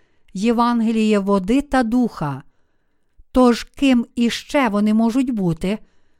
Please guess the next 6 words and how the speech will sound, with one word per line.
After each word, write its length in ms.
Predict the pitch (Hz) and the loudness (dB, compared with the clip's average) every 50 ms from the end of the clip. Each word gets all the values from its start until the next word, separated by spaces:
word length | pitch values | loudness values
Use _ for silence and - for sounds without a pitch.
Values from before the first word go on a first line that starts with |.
| _ - _ | _ -10 _
окрім 460 | - 240 240 - - 247 262 254 247 | -2 -2 -2 -2 0 2 2 4 4
як 360 | 240 233 226 226 220 - - - - | 2 2 2 2 0 -2 -6 -14 -12
великими 760 | - 190 214 233 233 220 226 262 294 294 - 269 247 240 233 233 | -6 -2 0 0 2 2 2 0 0 0 0 2 2 2 2 2
ловцями 840 | 226 220 214 208 - - - - 277 269 262 240 185 175 180 196 180 - - _ _ _ _ _ _ - _ _ | 2 0 0 -2 -4 -8 -8 -4 -2 0 0 0 0 0 -2 -2 -6 -10 -16 _ _ _ _ _ _ -20 _ _
перед 400 | - 233 220 - 214 226 220 208 | -2 0 0 2 0 0 0 -2
Богом? 640 | 202 202 254 269 254 220 160 165 151 139 135 139 | 0 2 2 2 2 2 0 -2 -4 -4 -6 -10